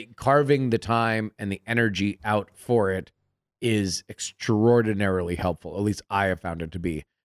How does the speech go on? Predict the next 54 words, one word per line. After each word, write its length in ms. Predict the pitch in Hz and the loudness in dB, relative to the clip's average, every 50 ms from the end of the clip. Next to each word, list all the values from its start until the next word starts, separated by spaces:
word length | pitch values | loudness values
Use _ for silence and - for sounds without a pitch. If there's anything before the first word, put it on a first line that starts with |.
| _ _ - | _ _ -12
extraordinarily 800 | 107 - - - - 104 98 92 95 92 87 85 85 82 87 | -10 -10 -8 0 2 2 2 2 2 -2 -2 -2 -2 -2 -2
helpful, 400 | 85 87 90 87 - - 92 92 | 0 0 0 -2 -2 -2 -2 0
and 140 | 90 95 95 | 0 0 -2
it 100 | 95 92 | -2 -2
has 160 | 92 95 92 | -2 -2 0
only 260 | 107 104 107 101 98 92 | 0 0 0 -2 -4 -6
kind 180 | - 104 98 90 | -6 -6 -6 -6
of 100 | 85 92 | -4 -4
led 460 | 95 101 101 101 95 92 92 92 - | -2 0 2 2 0 0 -4 -8 -8
to 120 | 101 95 | -8 -6
more 520 | 90 92 92 95 92 92 92 92 92 92 _ _ _ _ _ _ _ _ _ _ _ _ _ _ - | -6 -6 -4 -2 -2 -2 0 -2 -2 -4 _ _ _ _ _ _ _ _ _ _ _ _ _ _ -8
healthy 500 | - 120 127 117 107 - 123 107 98 95 | -2 0 0 0 0 0 -2 -4 -2 -2
decisions 800 | 87 95 - - 107 101 92 101 92 90 90 87 85 - - _ _ _ _ _ _ _ _ - | -4 -4 0 2 2 2 2 0 -2 -2 -6 -8 -8 -10 -12 _ _ _ _ _ _ _ _ -2
for 120 | 110 104 | -2 0
my 160 | 98 92 92 | 0 0 -2
life 540 | 90 95 104 110 101 95 92 92 85 - _ _ _ _ - | 0 2 2 2 2 2 -2 -6 -8 -10 _ _ _ _ -4
to 100 | 120 107 | -4 -2
be 220 | 92 98 95 98 101 | 0 0 2 2 2
able 480 | 101 101 98 98 92 87 90 85 - _ _ _ _ _ _ _ - | 2 2 0 0 0 0 -2 -4 -6 _ _ _ _ _ _ _ -10
to 100 | 113 101 | -6 -2
say, 300 | - 123 107 98 95 95 | 0 2 2 2 0 -4
"I'm 140 | 95 95 | -6 -8
gonna 160 | 95 92 92 87 | -8 -10 -10 -10
get 140 | 90 - | -10 -10
to 60 | - - | -10 -10
sleep 320 | - - - 127 139 123 | -6 0 2 2 4 4
at 40 | 127 | 4
this 160 | 127 117 117 | 2 4 4
amount 180 | 120 120 117 117 | 2 2 2 2
of 80 | 110 | 0
time. 240 | - 120 113 107 76 | 0 0 0 0 -2
I'm 60 | 101 | -2
gonna 160 | 110 117 113 | -2 -2 -2
get 100 | 107 101 | -2 -4
to 80 | 92 90 | -6 -6
sleep 240 | - - 175 180 185 | 2 4 4 4 4
at 60 | 170 | 2
this 120 | 170 147 | 0 2
time. 280 | - 165 165 165 165 156 | 4 4 4 4 4 2
I'm 100 | 110 107 | 0 -4
gonna 160 | 104 95 90 | -4 -2 -2
wake 180 | 90 92 98 131 | -2 -2 2 4
up 140 | 143 151 165 | 2 2 2
at 80 | 151 | 0
this 160 | 139 147 - | -4 -6 -6
time. 320 | - 143 139 139 143 139 101 | -2 0 2 2 2 2 0
I'm 80 | 95 | -4
going 180 | 92 98 98 92 | -2 -2 0 0
to 80 | 92 90 | 0 0
do 240 | 87 95 92 92 92 | 2 2 2 2 2
X, 180 | 123 127 - - | 0 0 0 0
Y, 160 | 143 143 139 | 0 2 2
and 140 | 139 135 120 | 2 2 2
Z 300 | 123 139 139 139 120 | 2 4 4 4 2